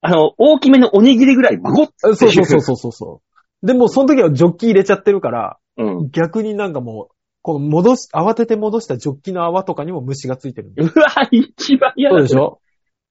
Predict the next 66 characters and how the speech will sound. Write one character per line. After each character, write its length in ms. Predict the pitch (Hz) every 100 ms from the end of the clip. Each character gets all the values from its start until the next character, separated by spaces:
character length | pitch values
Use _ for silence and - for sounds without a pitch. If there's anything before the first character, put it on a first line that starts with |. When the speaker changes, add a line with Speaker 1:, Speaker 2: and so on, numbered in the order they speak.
| _ -
Speaker 2:
そ 80 |
う 20 | 147
で 40 |
し 60 | 120
ょ？ 40 |
Speaker 1:
ジ 80 | 131
ョ 60 | -
ッ 140 | 151
キ 100 | 147
に 60 | 320
虫 260 | 311 349 311
入 180 | 349
っ 40 | 330
て 120 | 247
ん 20 |
の 60 | 180
嫌 80 | 185
だ 140 | 160
な、 100 | 147
い 60 | 131
っ 40 | -
ぱ 220 | 113 110
い。 80 | - _
Speaker 2:
そ 400 | 131 123 107 -
う。 40 | 139
ト 220 | - 233 202
イ 20 |
レ 120 | 147
で 80 | 127
ウ 40 |
ェ 180 | 131 110
ー 60 | 151
っ 40 |
て 200 | _ -
や 100 | 156
っ 80 | 156
て、 100 | 160
口 280 | 156 - 180
ゆ 140 | 170 175
す 120 | 180
い 60 | 170
で 100 | 170
帰 160 | 190
っ 40 | 196
て 140 | 180
き 60 | -
て 80 | 175
も 100 | 139
ジ 100 | 151
ョ 40 |
ッ 100 | 143
キ 100 | 165
に 280 | 160 156 135
虫 240 | 143 147 143
が 80 |
い 60 | 139
る 80 | 143
っ 40 |
て 180 | 143 117
い 60 | 110
う。 40 | 113 117
Speaker 1:
<laughs> 540 | - 165 180 180 - - _ _ _ _ _ _ _ - _ - - - _ _ _ _ _ _ -
う 40 |
わ。 160 | - 139
Speaker 2:
う 240 | 135 131
ん。 300 | 127 123 117